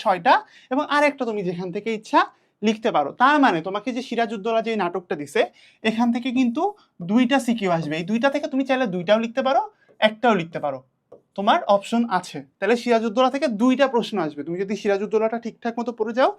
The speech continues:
তুমি কিন্তু দুইটা প্রশ্নের অ্যান্সার করে ফেলতে পারবা। সেম কথা হচ্ছে লাল সালুর জন্য, লাল সালুও কোনোভাবে স্কিপ করা যাবে না। এখন আসো আমি তোমাকে বলি যে গদ্য থেকে কোন তিনটা গদ্য খুবই বেশি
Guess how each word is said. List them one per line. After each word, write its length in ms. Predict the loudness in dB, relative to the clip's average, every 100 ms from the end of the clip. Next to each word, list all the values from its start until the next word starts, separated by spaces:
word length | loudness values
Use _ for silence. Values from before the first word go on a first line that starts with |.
| _ _ -12
তুমি 120 | -6 -4
কিন্তু 160 | -4 -4
দুইটা 160 | -4 -4
প্রশ্নের 240 | -6 -4 -2
অ্যান্সার 300 | -2 0 -2 -2 _ _ 2
করে 140 | 4 4
ফেলতে 200 | 2 0
পারবা। 180 | -4 -6 -10 _ _
সেম 240 | -2 0 2 4
কথা 160 | 4 4
হচ্ছে 220 | 0 0 -2 -2 _ 4
লাল 140 | 6 6 4
সালুর 240 | -2 -2 -2
জন্য, 140 | -6 -6 -2
লাল 140 | 0 0
সালুও 240 | 0 0 0 0
কোনোভাবে 340 | 0 0 0 -4 _ _ -20
স্কিপ 220 | -10 -6 2
করা 160 | 4 2 _ _ 4
যাবে 160 | 6 6
না। 40 | 2 _ _ _ 6
এখন 280 | 6 8 4
আসো 120 | 2 -2
আমি 80 | -2
তোমাকে 200 | -4 -6 -6
বলি 160 | -4 -2 -4 -10 _ 0
যে 100 | 2 2 -2 _ -2 4
গদ্য 240 | 6 6 2 2
থেকে 180 | 0 -2 -2 -20 2
কোন 160 | 6 6 6
তিনটা 320 | 6 4 2 -2 -2
গদ্য 200 | -6 0 0 0 _ _ _ 2
খুবই 220 | 6 6 4
বেশি 180 | 0